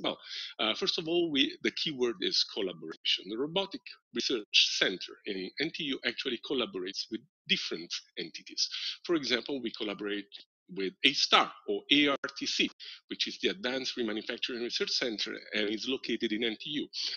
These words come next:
But we also collaborate with, uh, top, uh, worldwide, uh, um, industries. Uh, you see, for example, Rolls-Royce or S T Engineering. And this industry actually came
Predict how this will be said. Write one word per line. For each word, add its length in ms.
But 160
we 120
also 440
collaborate 600
with, 160
uh, 260
top, 180
uh, 180
worldwide, 520
uh, 240
um, 320
industries. 720
Uh, 280
you 140
see, 180
for 140
example, 340
Rolls-Royce 580
or 340
S 220
T 280
Engineering. 500
And 300
this 220
industry 640
actually 460
came 340